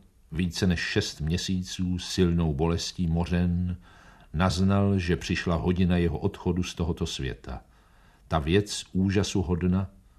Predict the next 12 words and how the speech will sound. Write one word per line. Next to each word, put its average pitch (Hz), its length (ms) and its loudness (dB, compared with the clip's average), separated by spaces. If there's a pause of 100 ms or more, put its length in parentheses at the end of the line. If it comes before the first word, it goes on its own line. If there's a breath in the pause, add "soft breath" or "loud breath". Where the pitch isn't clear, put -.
(360 soft breath)
a - 60 0
musí 104 360 2
být 92 260 -2
trvale 98 420 2
v - 120 -8
paměti 87 500 2
zachována. 58 800 -8 (480)
Hle, 98 320 0 (760 soft breath)
dne 82 180 2
dvacátého 98 680 4
prvního 92 440 2
června, 92 720 0